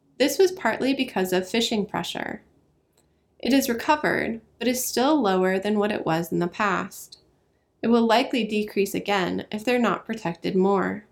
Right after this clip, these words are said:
Normally, juvenile fish grow into adults and replace the adults that are caught through fishing.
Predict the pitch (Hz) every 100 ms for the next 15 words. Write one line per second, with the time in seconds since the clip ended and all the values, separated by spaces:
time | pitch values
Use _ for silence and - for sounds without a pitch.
0 | _ _ _ _ _ _ _ _ _ _
1 | _ _ _ _ - 254 339 311 208 185
2 | 180 208 - 226 226 247 269 302 302 -
3 | 185 - - 180 185 196 202 247 240 165
4 | 175 - - - - 226 220 226 220 226
5 | 285 285 226 180 175 - 202 214 214 175
6 | 170 - 175 185 226 226 - 73 -